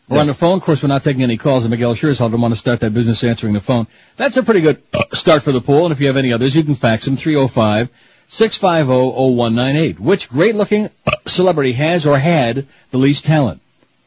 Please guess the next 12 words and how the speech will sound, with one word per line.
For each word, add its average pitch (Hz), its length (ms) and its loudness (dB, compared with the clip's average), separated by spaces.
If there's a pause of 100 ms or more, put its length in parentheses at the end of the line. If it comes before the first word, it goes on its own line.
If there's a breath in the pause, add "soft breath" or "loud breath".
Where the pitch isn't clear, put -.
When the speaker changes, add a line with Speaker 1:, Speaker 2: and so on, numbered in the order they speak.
(180)
Speaker 1:
We 143 80 -4
have 135 100 -4
to 139 60 0
put 127 140 0
the 120 80 -4
"had" 123 180 0
in 120 100 -2
parentheses, 113 460 0
because 117 300 -2
if 110 100 -4
they're 107 140 -2
dead, 120 440 -2